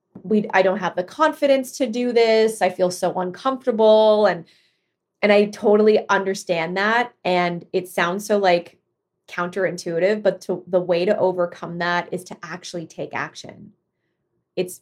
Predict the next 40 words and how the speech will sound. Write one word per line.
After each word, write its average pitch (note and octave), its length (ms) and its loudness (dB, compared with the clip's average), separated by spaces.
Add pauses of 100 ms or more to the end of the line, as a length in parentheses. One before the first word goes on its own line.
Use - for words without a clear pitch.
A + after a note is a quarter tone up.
really G#3+ 520 0
to G#3 120 -8
go F#3+ 180 2
out F3+ 220 2
there F#3 100 -2
and E3+ 140 -10
take D#3+ 220 -8
action. - 560 -8
You G#3 240 -4
won't, G3+ 640 0 (960)
you, A3 600 0 (120)
to G3+ 260 -2 (180)
gain B3 520 4
the G#3+ 100 2
comfort D4+ 800 -2
level, F4 440 2
to C#4+ 140 -2
get A3 300 2
comfortable, F4 640 -2
you B3 200 -2
have A#3+ 160 6
to B3+ 100 -2
go B3 320 4
through B3 200 -2
the G#3 80 4
discomfort. F3+ 760 -4 (400)
To A3 120 4
gain A#3 540 4
the B3+ 80 4
confidence, A#3 760 -2
you A3+ 80 -4
have A#3+ 180 -6
to A#3+ 80 -12
go G#3 360 4
out A#3+ 160 2
there A#3 180 4
and G3+ 200 -2
do G#3 240 -2
the G#3 120 -4
thing. - 640 -2